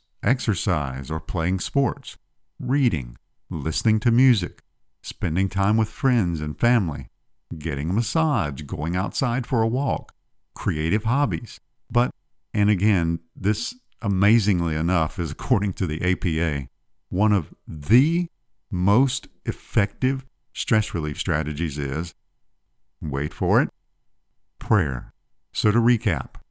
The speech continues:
when you're feeling stressed, anxious, or down, what do you do? What do you turn to to feel better? If your impulsive, dopamine-driven mind gets its way,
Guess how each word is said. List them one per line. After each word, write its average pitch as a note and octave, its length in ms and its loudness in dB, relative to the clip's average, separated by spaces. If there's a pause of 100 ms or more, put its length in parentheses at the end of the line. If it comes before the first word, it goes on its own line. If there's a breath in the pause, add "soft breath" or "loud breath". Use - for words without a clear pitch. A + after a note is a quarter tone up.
(320)
when G2+ 120 0
you're G2 120 2
feeling D3 360 4
stressed, E2 580 0 (180)
anxious, G#2+ 520 2
or E2 120 0
down, D2+ 480 0 (420)
what E3+ 400 -4
do B2 180 6
you G2+ 280 2
do? C#2 500 0 (420)
What D#3+ 220 -2
do A2+ 60 2
you F#2+ 360 2
turn D#2+ 380 0
to C#2+ 440 -6 (300)
to - 120 -6
feel G#2 260 2
better? D2 320 -2 (440)
If A2 200 0
your F#2 400 2 (180)
impulsive, F#2 920 2
dopamine-driven F2 1120 2
mind D#2+ 500 2
gets D#2 240 -2
its - 160 0
way, C#2+ 380 -2